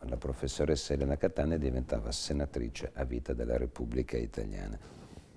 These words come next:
Qual è il suo primo pensiero quando ricevette questa comunicazione, questa telefonata?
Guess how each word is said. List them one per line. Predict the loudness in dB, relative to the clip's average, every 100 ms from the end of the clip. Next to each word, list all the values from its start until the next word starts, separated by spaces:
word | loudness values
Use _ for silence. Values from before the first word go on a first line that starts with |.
| -20 -18
Qual | 2 6
è |
il | 6
suo | 4 0
primo | 2 2 2
pensiero | 0 0 0 0 4 4 4
quando | 0 0 0
ricevette | 0 -2 -2 -2 -2 -6
questa | 0 0 0
comunicazione, | 0 0 2 2 0 0 2 2 2
questa | 0 0 -2
telefonata? | -2 -4 -4 -8 -8 -12